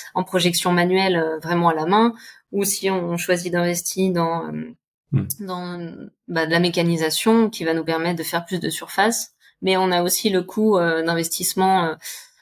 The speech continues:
Speaker 1: à rentabiliser. Donc, euh, en fait, c'est, c'est toujours un équilibre, une balance. Ça dépend aussi des compétences des, euh,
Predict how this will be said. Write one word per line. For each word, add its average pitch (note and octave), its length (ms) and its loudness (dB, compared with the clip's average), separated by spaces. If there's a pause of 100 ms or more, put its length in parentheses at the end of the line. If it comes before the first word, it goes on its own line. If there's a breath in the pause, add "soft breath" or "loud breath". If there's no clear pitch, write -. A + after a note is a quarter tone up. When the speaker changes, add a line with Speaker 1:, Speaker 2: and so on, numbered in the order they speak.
(220 loud breath)
Speaker 1:
à E3 280 0
rentabiliser. F#3 640 0
Donc, F#3+ 260 -2
euh, E3+ 80 2
en E3+ 100 0
fait, F#3+ 180 -2
c'est, D#3+ 600 0
c'est D#3 160 -8
toujours G3+ 300 0
un G3 80 2
équilibre, F#3+ 500 0
une F3 140 -2
balance. F#3 460 -2
Ça E3+ 100 0
dépend F3 480 -2
aussi E3+ 240 -4
des F#3+ 100 2
compétences G3 640 0
des, E3+ 220 0
euh, D#3+ 240 -2